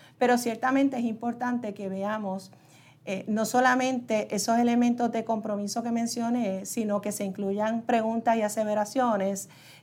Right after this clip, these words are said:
que midan los elementos de seguridad psicológica que estuvimos hablando y otras variables dentro de la organización,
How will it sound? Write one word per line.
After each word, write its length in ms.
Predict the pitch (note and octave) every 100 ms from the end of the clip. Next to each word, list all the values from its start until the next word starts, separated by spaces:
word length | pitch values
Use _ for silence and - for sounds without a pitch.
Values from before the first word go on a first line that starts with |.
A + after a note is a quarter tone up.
| _
que 200 | A#3 G#3+
midan 680 | G#3 A3 A3 G#3 F#3+ G3 - - - -
los 180 | A3+ G#3+
elementos 500 | G#3 G3+ F#3+ F#3 G#3
de 80 | A3+
seguridad 460 | A3+ A3+ A3 A3 G#3+
psicológica 760 | A3+ - G#3+ A3 G#3+ F#3+ F#3+ F#3+ - - -
que 80 |
estuvimos 480 | A3+ A3+ G3+ G3 G3
hablando 720 | A3 A3 A3+ A3+ G3 F#3+ F3+ -
y 140 | A3
otras 560 | G#3 A3+ C4 C4 - - _ -
variables 920 | G#3 A3+ A3 A3 A#3 G3+ F#3 F#3 -
dentro 340 | G3 G#3+ G#3 G3
de 80 | G3
la 60 |
organización, 1080 | F#3+ G3 F#3 F#3+ F#3 A3+ A#3 G3+ F#3+ G3